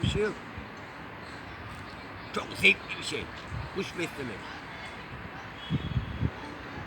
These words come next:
Benim diyeceğim bu. Ama ilk önce gelen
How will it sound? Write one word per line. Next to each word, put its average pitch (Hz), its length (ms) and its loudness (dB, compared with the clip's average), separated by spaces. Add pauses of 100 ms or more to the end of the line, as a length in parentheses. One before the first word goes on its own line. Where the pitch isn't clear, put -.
(1500)
Benim 180 320 6
diyeceğim 190 340 8 (100)
bu. 196 160 8 (480)
Ama 190 260 6 (420)
ilk 233 220 8 (200)
önce 196 600 10 (420)
gelen 175 340 8